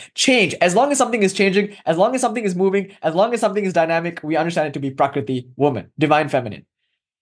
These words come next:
You know? So everything is feminine. You get this idea in Vaishnavism also, the idea that everyone is Radha, everyone's embodying Radha. We're all Prakriti,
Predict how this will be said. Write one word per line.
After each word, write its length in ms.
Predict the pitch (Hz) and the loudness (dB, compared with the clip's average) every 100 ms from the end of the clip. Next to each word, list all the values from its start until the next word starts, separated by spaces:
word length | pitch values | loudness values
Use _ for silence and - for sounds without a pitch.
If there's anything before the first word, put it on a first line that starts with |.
| _ _ _ _ | _ _ _ _
You 120 | 135 120 | -10 -8
know? 300 | 113 185 _ _ _ _ _ - | -8 -10 _ _ _ _ _ -4
So 480 | 214 208 170 - _ _ _ - | 0 2 0 -6 _ _ _ -4
everything 360 | 190 302 381 427 | -2 0 0 0
is 200 | 208 - | -2 -4
feminine. 500 | - 151 135 110 - - | -4 -4 -2 -8 -16 -6
You 100 | 165 | -2
get 160 | 180 233 | 0 0
this 140 | 226 | 0
idea 340 | 190 165 185 160 | 0 2 2 2
in 100 | 131 | 0
Vaishnavism 600 | 143 165 160 139 135 131 | 0 0 -6 -6 -4 -2
also, 320 | 127 131 131 | -2 0 -4
the 140 | 123 | 0
idea 200 | 127 135 131 | 0 0 -2
that 120 | 127 | 0
everyone 460 | 139 160 160 151 | 0 0 0 -2
is 120 | 123 113 | -4 -4
Radha, 340 | 120 120 107 | -2 -2 -2
everyone's 360 | 131 165 165 143 | -4 -2 -4 -6
embodying 500 | 123 127 135 131 120 | -2 -2 -2 -6 -6
Radha. 300 | 113 107 107 | -8 -6 -4
We're 140 | 127 | 2
all 240 | 143 165 | 2 2
Prakriti, 500 | - 139 139 165 - | 0 -2 -4 -6 -8